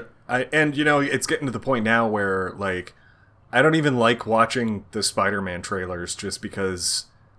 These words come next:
I don't, they, the, but this Spider-Man movie especially feels like it's become this speculation lightning rod.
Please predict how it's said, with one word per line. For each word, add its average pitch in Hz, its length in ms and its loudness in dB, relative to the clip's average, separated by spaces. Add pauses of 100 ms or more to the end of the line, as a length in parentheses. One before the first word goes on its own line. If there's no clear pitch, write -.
(520)
I 117 140 -8
don't, 110 300 -2 (1700)
they, 135 280 0
the, 131 260 -6
but 123 360 -2
this 170 180 2
Spider-Man 135 540 6
movie 107 260 -2
especially 92 680 -2
feels 107 400 -4
like 101 160 -2
it's 98 140 -8
become 92 720 -6 (480)
this 95 760 -4 (600)
speculation 107 1200 0
lightning 92 440 -6
rod. 78 520 -10